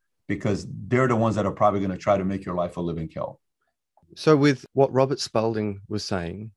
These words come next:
Speaker 2: about China being perhaps the greatest threat to the U S at the moment, i-, in his book and in his interview, I, I found that very confronting, what he was talking about. So in my opinion, I think we've got this perfect storm.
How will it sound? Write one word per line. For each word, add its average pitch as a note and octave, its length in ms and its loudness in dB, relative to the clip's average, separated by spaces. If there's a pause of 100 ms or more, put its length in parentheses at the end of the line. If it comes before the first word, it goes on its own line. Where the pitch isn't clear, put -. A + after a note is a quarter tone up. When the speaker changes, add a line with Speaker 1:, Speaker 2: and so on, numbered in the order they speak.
Speaker 2:
about G2 460 -2 (360)
China A#2 360 2
being G#2 260 2 (240)
perhaps A2+ 220 -2
the - 40 -2
greatest G#2 320 0
threat G2 180 -2
to - 80 -12
the G2 100 -4 (100)
U F#2 100 0
S F#2 140 -6
at F2+ 80 -8
the F#2 80 -8
moment, E2 400 -8
i-, G2 140 -10
in A2+ 180 -2
his A2 180 0
book - 380 0
and G#2+ 100 -2
in G2+ 120 2
his G2+ 160 0
interview, F#2+ 480 0
I, G2+ 140 -4
I G#2 40 0
found G#2+ 160 -2
that F#2+ 160 0
very F#2+ 80 2
confronting, F#2+ 500 -6
what F2+ 180 -6
he F#2+ 60 -6
was F#2 80 -8
talking F#2 360 -6
about. E2 200 -6 (160)
So A#2 300 0 (240)
in C3 100 2
my B2 160 2
opinion, G#2 440 -4 (180)
I G2+ 80 -6
think - 240 -6
we've A2+ 180 -2
got - 100 -4
this G2+ 100 -6
perfect - 380 -8
storm. F2+ 380 -6